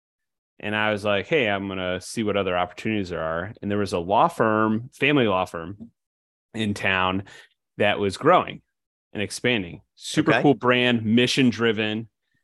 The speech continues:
Speaker 1: Um, their whole thing is, like, thought leadership, business development. And this was, like,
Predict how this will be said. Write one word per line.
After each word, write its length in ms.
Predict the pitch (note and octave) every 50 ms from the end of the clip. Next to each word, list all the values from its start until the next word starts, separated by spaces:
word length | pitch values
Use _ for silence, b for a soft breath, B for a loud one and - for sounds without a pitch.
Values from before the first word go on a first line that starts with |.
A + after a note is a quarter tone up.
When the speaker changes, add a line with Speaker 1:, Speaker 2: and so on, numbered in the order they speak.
| _ _ _ -
Speaker 1:
Um, 640 | - G#2+ G#2+ G#2+ G2+ G2+ G2+ G2+ G2 G2 G2 G2 G2 _ _ _ _ _ _ _ _ _ _ _ _ -
their 100 | A2 G#2+
whole 220 | - B2 A#2 A#2
thing 200 | A2+ - A#2+ A2
is, 120 | G#2+ G2+ -
like, 140 | G2 -
thought 320 | - - C#3 B2+ B2 - -
leadership, 560 | B2 A#2 A2+ A2+ - - B2 A2+ A2+ A2 - _ -
business 320 | A#2+ A#2 G#2+ A2+ A2 -
development. 520 | - A2 G2 G#2 G#2 G2+ G2 G2+ G2+ G2+ -
And 100 | - G#2
this 160 | A2+ A#2 -
was, 120 | B2+ A2+ A#2
like, 180 | A2 G2+ -